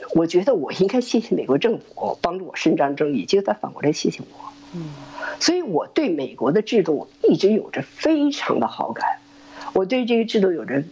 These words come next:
Speaker 1: 坚决的相信。我觉得就跟那个普林斯顿教授跟我说的一样，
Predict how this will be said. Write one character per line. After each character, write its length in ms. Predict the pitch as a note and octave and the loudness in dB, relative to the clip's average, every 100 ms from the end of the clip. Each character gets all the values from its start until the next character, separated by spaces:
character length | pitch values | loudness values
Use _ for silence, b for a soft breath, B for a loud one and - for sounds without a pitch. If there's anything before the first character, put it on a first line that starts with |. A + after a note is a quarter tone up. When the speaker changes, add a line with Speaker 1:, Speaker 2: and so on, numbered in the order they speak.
| - - - - | -14 -20 -10 -2
Speaker 1:
坚 340 | C4 A#3+ A3+ | 2 2 0
决 160 | A3+ - | -4 -4
的 100 | A3+ | -4
相 260 | - C#3+ | -2 -2
信。 160 | B2+ B2+ | 0 2
我 180 | D3 C3 | 4 2
觉 240 | - D3 | 2 2
得 120 | E3+ - B | 0 -4 B
就 120 | - | -2
跟 200 | A3+ A3+ | 0 2
那 120 | A#3+ F#3 | 2 0
个 480 | F#3 C#2 - - - | -2 -6 -6 -6 0
普 100 | D3 | 0
林 100 | D#3+ | 2
斯 120 | G3 | 2
顿 120 | F#3 | 2
教 180 | F3 F3 | 2 0
授 140 | D#3+ | 0
跟 160 | C#3+ D#3+ | -2 -2
我 100 | - | -2
说 200 | - B2 | 0 0
的 60 | A#2+ | 2
一 100 | C3+ | 2
样， 160 | - | 2